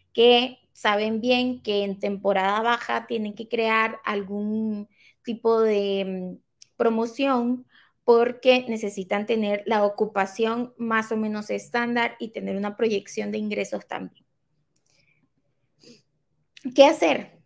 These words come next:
Bueno, en la intangibilidad hay que trabajar la incertidumbre.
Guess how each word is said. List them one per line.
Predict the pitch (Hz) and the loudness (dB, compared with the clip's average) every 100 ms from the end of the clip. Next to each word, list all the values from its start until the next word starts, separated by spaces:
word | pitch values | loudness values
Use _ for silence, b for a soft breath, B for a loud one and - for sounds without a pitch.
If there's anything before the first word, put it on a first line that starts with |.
| - | 0
Bueno, | 220 202 226 - | 2 2 -2 2
en | 254 | 4
la | 240 | 4
intangibilidad | 233 226 240 226 220 202 202 247 311 - - | 2 -2 0 -2 0 2 4 4 0 -4 -2
hay | 233 | 0
que | 277 | 2
trabajar | 285 254 208 214 208 | 2 2 2 2 0
la | 247 | 0
incertidumbre. | 247 226 226 190 180 196 185 - | 2 0 -2 -4 -2 -2 -6 -8